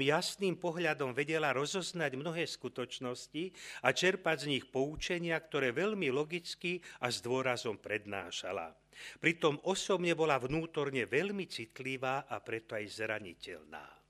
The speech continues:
V tom čase sa skupina mladých kaplánov diecézy začala stretávať s diecézným kňazom,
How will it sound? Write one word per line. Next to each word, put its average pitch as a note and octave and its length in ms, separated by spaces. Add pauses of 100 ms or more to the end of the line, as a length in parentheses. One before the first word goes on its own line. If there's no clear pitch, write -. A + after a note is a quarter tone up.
(380)
V - 380
tom D#3+ 80
čase A3+ 320
sa F3+ 240
skupina F3+ 560
mladých D#3+ 340
kaplánov D#3 640
diecézy B2+ 880 (240)
začala E3+ 480
stretávať D#3 880
s - 20
diecézným D3 840
kňazom, C3 800